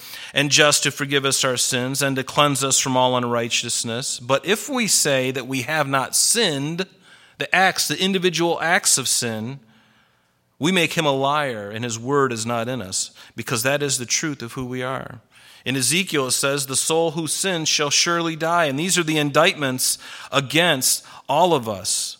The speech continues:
From the very beginning in Romans three twenty-three, all have sinned and come short of the glory of God.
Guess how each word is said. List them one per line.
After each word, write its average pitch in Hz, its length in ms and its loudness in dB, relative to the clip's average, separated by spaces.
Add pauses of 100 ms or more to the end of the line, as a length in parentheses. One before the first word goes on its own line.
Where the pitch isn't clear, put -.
(140)
From 143 140 0
the 143 60 2
very 175 280 2
beginning 165 460 0
in 135 100 0
Romans 165 360 2
three 175 200 -4
twenty-three, 170 640 -2
all 185 240 4
have 156 100 2
sinned 107 460 -2
and 117 100 -12
come 135 160 -2
short 151 300 0
of 135 60 -6
the 143 60 -2
glory 143 300 0
of 131 120 -4
God. 131 440 -2